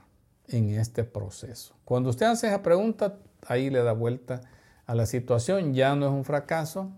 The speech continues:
ya no es un dolor, sino que usted lo ha convertido en un verdadero éxito. Es como el asunto de la autoridad espiritual. Usted quiere que todo el mundo le haga caso. Bueno, hermano,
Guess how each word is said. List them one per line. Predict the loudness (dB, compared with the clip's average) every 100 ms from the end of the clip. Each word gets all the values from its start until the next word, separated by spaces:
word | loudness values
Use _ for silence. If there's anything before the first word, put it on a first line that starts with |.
| -8
ya | 0 2 2
no | 0
es |
un | 0
dolor, | 2 2 2 2 -4 -16 -20 -20 _ -4
sino | 2 4 4
que | 4 2 4
usted | 0 0 2 0 -2
lo | 0 0
ha | 0
convertido | -2 -2 -2 -4 -4 -2 -2 -2 -4
en | -4 -2
un | -2 0
verdadero | 0 0 -2 -2 -2 -2 -4 -10 _ _ -4
éxito. | -2 -2 -6 -14 -14 -18 -20 _ _ _ _ _ _
Es | -4 0
como | 0 2
el | 0
asunto | 0 -2 -2 0 0
de | 0
la | 0
autoridad | -2 -4 -2 -2 -2
espiritual. | -2 -4 -6 -6 0 2
Usted | 2 -2 -4
quiere | -2 -2 -2
que | -4
todo | -4 -2 0
el | -2
mundo | -2 -2 0
le | 0
haga | 0 2
caso. | 2 2 0 -2
Bueno, | -2 -2 0 -2
hermano, | -4 -4 -4